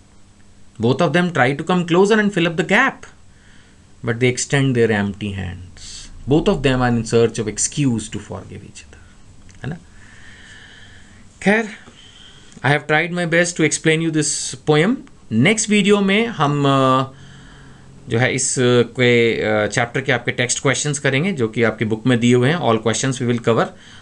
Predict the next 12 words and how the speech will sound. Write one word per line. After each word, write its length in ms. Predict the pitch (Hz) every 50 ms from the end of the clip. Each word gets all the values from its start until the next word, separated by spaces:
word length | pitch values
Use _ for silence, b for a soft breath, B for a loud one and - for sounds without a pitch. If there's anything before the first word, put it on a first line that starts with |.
| B B
और 160 | - 107 113 113
मैंने 200 | 117 123 131 131
हमेशा 360 | 123 123 127 127 123 156 147
हर 160 | 143 151 135
वीडियो 260 | 131 135 123 135 147
में 140 | 147 151 139
बोला 200 | 131 139 139 143
है 80 | 147 147
कि 160 | 151 165 156
जो 120 | 143 147
असाइनमेंट 540 | 131 123 - 120 107 110 135 175 208 208 208
हैं 300 | 143 127 101 98 B